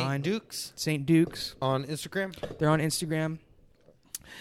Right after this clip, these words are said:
Speaker 1: Um, and then our new group, it's our, gonna be our first show, Southpaw, is the middle, so we'll probably be at ten, and then Black Market's gonna headline at eleven. And Black Market's probably gonna play an hour, and then that'll be it.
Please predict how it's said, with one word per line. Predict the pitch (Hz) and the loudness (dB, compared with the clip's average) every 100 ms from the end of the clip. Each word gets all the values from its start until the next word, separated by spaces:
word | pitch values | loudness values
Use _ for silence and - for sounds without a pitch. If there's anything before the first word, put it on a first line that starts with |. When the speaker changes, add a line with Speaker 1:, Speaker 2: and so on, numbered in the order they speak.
| - - - - | -14 -14 -8 2
Speaker 1:
Um, | 143 139 131 - | 4 4 2 0
and | 143 151 | -2 2
then | 147 143 131 | 2 0 0
our | 143 151 156 | 4 6 4
new | 143 151 170 | 4 4 6
group, | 147 135 131 | 4 0 -2
it's | - | -2
our, | 139 | 0
gonna | 135 | 0
be | 139 | 0
our | 123 | 0
first | - 143 - | 0 -2 0
show, | 127 | -2
Southpaw, | - 143 147 - 131 123 - - - - - | 0 -2 -2 -2 -2 -2 -6 -20 -20 -20 -6
is | 131 139 135 127 113 - - | 0 2 4 0 -4 -12 -16
the | 120 123 120 120 - - 226 | -6 -2 0 -2 -6 -16 -6
middle, | 135 139 127 | 0 2 2
so | - | 2
we'll | 135 127 | 0 2
probably | 139 135 | 2 2
be | 127 | -2
at | - | -4
ten, | 143 135 139 | -2 -2 -2
and | 127 | -4
then | 127 | -4
Black | 127 123 | -4 -4
Market's | 127 127 - | -6 -8 -8
gonna | 127 120 | -6 -4
headline | 131 123 120 | -4 -4 -4
at | 113 110 | -6 -8
eleven. | 120 120 113 - - _ - - - - - | -10 -8 -8 -12 -16 _ -20 -18 -16 -12 -6
And | 131 139 131 | -4 -4 -2
Black | 156 | -2
Market's | 156 156 - | -2 -4 -4
probably | 143 143 | -2 -2
gonna | 131 | -2
play | 139 | -4
an | 123 | -4
hour, | 123 127 127 | -2 -2 -2
and | 120 | -4
then | 117 | -6
that'll | 117 113 | -8 -6
be | 120 | -8
it. | - | -10